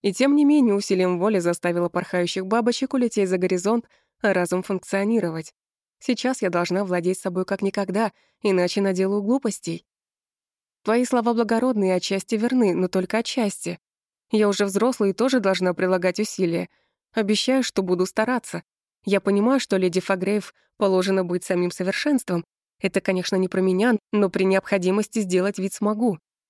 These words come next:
Мои слова поразили Рагнара так сильно, что он молча глядел на меня не меньше минуты. Я из принципа сильнее выпрямила спину и задрала подбородок.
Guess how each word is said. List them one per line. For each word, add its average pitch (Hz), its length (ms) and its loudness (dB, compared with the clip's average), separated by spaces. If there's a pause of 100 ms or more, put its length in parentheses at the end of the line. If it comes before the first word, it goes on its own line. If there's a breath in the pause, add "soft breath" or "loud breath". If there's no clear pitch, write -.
(880)
Мои 202 240 4
слова 196 300 2
поразили 185 400 2
Рагнара 180 460 2
так 185 220 -4
сильно, 220 320 -2
что 247 200 -2
он 233 60 4
молча 240 340 2
глядел 233 360 2
на 254 60 4
меня 247 240 4
не 233 140 2
меньше 180 300 -2
минуты. 202 460 -2 (580)
Я 190 180 4
из 190 100 -2
принципа 226 460 -2
сильнее 180 340 2
выпрямила 175 460 -2
спину 196 360 -2
и - 20 2
задрала 190 380 -2
подбородок. 180 560 -2